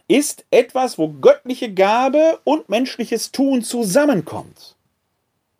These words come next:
Also eine Welterklärung, wieso ist die Welt so, wie sie ist? Und die, zur Welterklärung gehört eben, dass aus Jugendlichen, die gerade noch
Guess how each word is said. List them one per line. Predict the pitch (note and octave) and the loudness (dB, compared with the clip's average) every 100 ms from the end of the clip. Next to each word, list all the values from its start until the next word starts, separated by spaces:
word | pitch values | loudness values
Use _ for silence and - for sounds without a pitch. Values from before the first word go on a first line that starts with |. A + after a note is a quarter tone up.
| _ _ _ _ - - - | _ _ _ _ -20 -20 0
Also | G#3+ G3 | 2 4
eine | - G3 E3+ D3+ | 2 0 -2 -2
Welterklärung, | C3+ C4+ F4 - - D#3+ C3+ - - C3+ C#3 C#3 E3 C4+ A3 | 0 0 0 -6 0 0 0 -4 -4 -2 2 2 0 -2 -4
wieso | G3+ B3 A3+ | -6 -6 -2
ist | F#3 F#3 | -2 -2
die | E3+ | -2
Welt | E3 F3 | 0 0
so, | D#3+ C#3 | -2 -6
wie | |
sie | B2+ B2 | -6 -4
ist? | C#3+ C#4+ - - _ _ _ _ _ _ _ | -4 -4 -12 -20 _ _ _ _ _ _ _
Und | - D#3+ | -6 -4
die, | D#3+ D#3 | -4 -4
zur | - C4 | -4 0
Welterklärung | G3 B3 - G3+ - G3+ F#3 | 4 2 2 -6 -2 -2 0
gehört | D#3+ C#3 F3 A3+ | 0 4 4 2
eben, | B3 C4 G3 | -4 -6 -2
dass | G3 C4 - | -2 -2 0
aus | G#3 F3+ - | 2 2 0
Jugendlichen, | G#3+ E4 E4+ C4+ G#3+ F#3 F3 | 2 4 4 2 -4 -6 -4
die | E3+ | -4
gerade | D#3+ C3+ D3 B3+ D4+ D4 A3+ | -6 -6 -2 0 2 2 2
noch | D#3 A#2 - - | 2 2 -2 -14